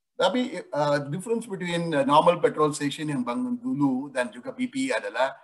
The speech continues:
di, uh, di B P petrol station itu luasnya sekitar dua ribu empat ratus square meter sampai empat ribu.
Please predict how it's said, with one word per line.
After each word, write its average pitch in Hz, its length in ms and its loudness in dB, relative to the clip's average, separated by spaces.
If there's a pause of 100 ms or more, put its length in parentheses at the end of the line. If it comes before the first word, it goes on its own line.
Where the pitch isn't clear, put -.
(400)
di, 226 400 -8
uh, 160 160 2
di 151 160 0
B - 160 -8
P 120 80 -6
petrol 147 320 2
station 139 400 -4
itu 151 160 -8
luasnya 147 400 0
sekitar 135 560 -6
dua 123 160 0
ribu 120 320 -4
empat 113 160 -6 (240)
ratus 143 160 -10
square 120 180 -4
meter 120 380 -2
sampai 131 240 -2
empat 120 240 -6
ribu. 143 320 -2